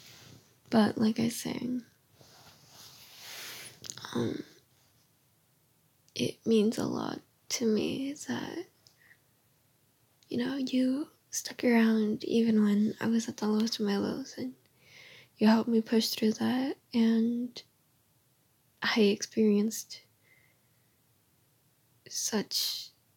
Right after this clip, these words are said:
happiness with you this year, and I can never thank you enough. You mean the absolute world to me. And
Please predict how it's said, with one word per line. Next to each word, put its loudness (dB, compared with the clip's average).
happiness 0
with 2
you 0
this -2
year, 0
and 4
I 4
can 4
never 2
thank -8
you -12
enough. -20
You 6
mean 6
the 0
absolute -6
world 2
to -8
me. -4
And 4